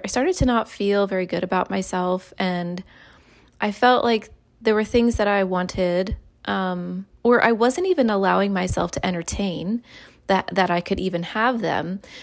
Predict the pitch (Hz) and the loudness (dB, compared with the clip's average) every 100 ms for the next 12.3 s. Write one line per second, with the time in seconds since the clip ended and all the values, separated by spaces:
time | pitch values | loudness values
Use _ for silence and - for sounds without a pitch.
0 | - 220 247 240 269 262 - 254 453 370 | -6 4 4 6 4 4 4 4 4 0
1 | - 185 175 185 208 214 214 233 254 240 | -2 -6 -4 -4 -4 0 6 8 8 6
2 | 202 - - - 170 156 156 175 165 160 | 0 -10 -12 -4 -2 0 2 2 2 -2
3 | 175 165 160 160 165 160 165 160 - - | -6 -6 -6 -4 -6 -6 -6 -4 -6 -4
4 | - 156 - - - 202 - _ _ - | -4 -6 -4 -4 -4 -6 -12 _ _ -2
5 | 233 240 240 240 - 180 180 170 170 170 | 4 4 4 0 0 0 0 -4 -6 -6
6 | 165 175 - - - - - 196 185 160 | -6 -8 -12 -20 -20 -8 -2 0 2 0
7 | - 208 - - 185 185 - 170 175 175 | 2 2 2 -2 -2 -2 -2 -2 -2 -6
8 | - - 262 185 196 - - - - - | -4 0 2 2 0 -4 -8 -12 -20 -20
9 | - - 196 185 180 170 170 170 180 - | -8 0 2 2 -2 -4 -6 -8 -10 -12
10 | _ _ _ - 185 180 175 - 175 - | _ _ _ -6 -4 -2 -4 -4 -6 -6
11 | 185 208 196 160 175 220 - - 180 175 | -4 -4 -4 -4 -6 -6 -10 -8 -6 -4
12 | 175 170 170 | -6 -8 -12